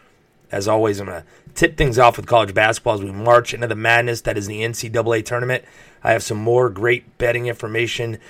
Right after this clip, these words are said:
for now and for later on in the college basketball season, and I try to keep things going in a win-, winning direction with my picks as I am on a hot streak in hoops at the moment. Then we're gonna bounce over to Betting the Buckets,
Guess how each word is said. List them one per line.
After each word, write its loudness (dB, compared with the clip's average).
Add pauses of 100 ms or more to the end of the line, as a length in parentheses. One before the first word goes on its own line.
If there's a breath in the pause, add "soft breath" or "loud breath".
(140 loud breath)
for -2
now 4
and 4
for 4
later 2
on 2
in -8
the -6
college -4
basketball 0
season, -6
and -8
I -8
try -2
to -6
keep -14
things -12
going -6
in -8
a -10
win-, 0
winning -2
direction -2 (360 loud breath)
with -4
my 0
picks -4
as -10
I -2
am -6
on -6
a -10
hot 0
streak -8 (260 soft breath)
in -8
hoops -8
at -4
the -14
moment. -8 (920)
Then -2
we're 0
gonna 4
bounce 2
over -2
to 2
Betting 0
the -4
Buckets, -2